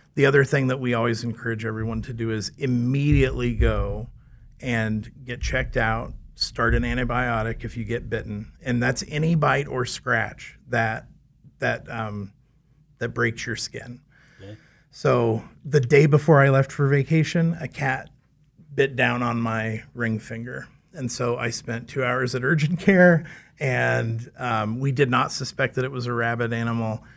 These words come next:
Speaker 1: So we just monitored it for ten days, and then we're in the clear. But if for some reason we are, we, um, you have to start treatment immediately, because if you don't, um,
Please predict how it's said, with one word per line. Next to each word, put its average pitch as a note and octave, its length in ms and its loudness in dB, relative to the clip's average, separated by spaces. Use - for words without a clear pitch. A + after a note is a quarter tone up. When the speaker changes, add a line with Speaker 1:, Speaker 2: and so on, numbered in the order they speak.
Speaker 1:
So A2+ 680 -2
we A#2+ 140 -4
just A2 260 -4
monitored A#2 540 0
it A#2+ 160 -2
for B2+ 140 -8
ten A#2+ 260 -4
days, A#2+ 460 -2
and A#2+ 200 -6
then A2+ 160 0
we're A2 120 -2
in G#2+ 100 -4
the G#2+ 100 -4
clear. - 560 -14
But B2 120 -6
if A#2+ 100 -4
for B2+ 140 -6
some C#3+ 340 -4
reason A#2+ 540 -4
we A#2+ 160 -8
are, A#2+ 580 -2
we, A#2+ 420 -2
um, B2 320 -6
you D3+ 160 2
have C3+ 200 2
to C#3+ 100 -2
start B2+ 280 -2
treatment A#2 360 -8
immediately, A2 640 -8
because A#2+ 300 -8
if A2+ 160 -8
you A#2+ 120 -8
don't, C#3+ 460 -2
um, G#2+ 440 -4